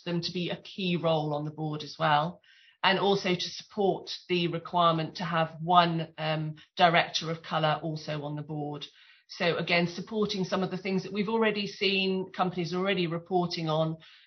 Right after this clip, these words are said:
but again, more focus in terms of those listing ru-, ru-, rules and, and what are the requirements. And then, of course, we already have the non-financial, uh, reporting requirements.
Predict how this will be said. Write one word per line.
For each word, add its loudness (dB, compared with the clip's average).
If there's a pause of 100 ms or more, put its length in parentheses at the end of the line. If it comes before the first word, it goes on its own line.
(120)
but 2
again, 4 (120)
more 2
focus 2
in -4
terms -2
of -10
those -2
listing -4
ru-, -4
ru-, -12 (120)
rules -2
and, -4
and -2
what -6
are -16
the -14
requirements. -6 (920)
And 4
then, 6
of 0
course, -2
we -2
already 4
have 2
the -4
non-financial, -2
uh, 0
reporting -4
requirements. 4